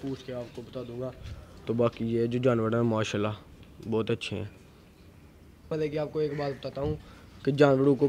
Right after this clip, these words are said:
किसी को भी चारा नहीं डाला हुआ, ये चेक करें खुली खाली है, उधर भी नहीं किसी को डाला हुआ, उधर भी नहीं, सामने भी नहीं, किसी को जान-,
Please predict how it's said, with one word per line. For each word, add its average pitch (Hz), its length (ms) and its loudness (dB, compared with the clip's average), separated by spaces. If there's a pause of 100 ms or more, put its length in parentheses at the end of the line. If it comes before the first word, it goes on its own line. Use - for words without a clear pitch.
किसी 143 240 0
को 135 120 6
भी 143 120 4
चारा 131 220 4
नहीं 120 160 2
डाला 117 200 2
हुआ, 110 220 -4
ये 107 140 -6
चेक 98 240 -8
करें 101 140 -10 (680)
खुली 127 240 0
खाली 127 380 2
है, 127 200 0 (520)
उधर 131 220 2
भी 135 120 6
नहीं 139 120 8
किसी 131 180 2
को 123 100 2
डाला 123 220 4
हुआ, 123 180 4
उधर 123 260 2
भी 127 100 4
नहीं, 127 200 4
सामने 120 400 0
भी 120 140 2
नहीं, 120 120 0
किसी - 240 -2
को 127 220 2
जान-, 127 320 2